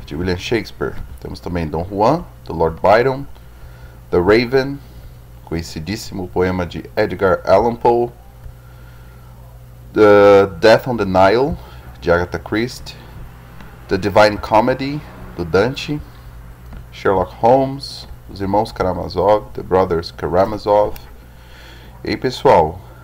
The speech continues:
o que é bacana é que aqui vocês vão clicar aqui, será aberto mais um link, e lá nós temos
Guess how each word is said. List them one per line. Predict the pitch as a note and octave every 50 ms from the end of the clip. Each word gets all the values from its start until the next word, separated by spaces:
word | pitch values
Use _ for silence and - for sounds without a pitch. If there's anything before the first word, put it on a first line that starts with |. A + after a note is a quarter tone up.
| - - - - - -
o | -
que | - G#2+
é |
bacana | - A2+ - - - - C3+ D3+ F3 E3 C3 F#2 D#2+ F2 - - - - - - -
é | - D#2
que | - -
aqui | G2 - D2
vocês | - E2+ F2 - - F2+ F#2+
vão | G2 F2+
clicar | - F#2+ F2+ - - F2+ G2
aqui, | G#2+ A2+ - - A#2 C3+ F3+ - - - - - - - - - - - - - - - -
será | - - D#2 F2+
aberto | F2 E2+ F2 F2 E2 - F2
mais | D#2 D#2+ E2+ -
um | A2 A#2+ A#2
link, | A2+ B2 E3 A3+ - - - - - - - - - - - - - - - - -
e | - F3
lá | C#3+ A#2+ B2+ C#3+
nós | D3 C#3+ C#3 -
temos | - C3+ B2 B2+ C#3 C#3+ D#3+ D#3+ - - - -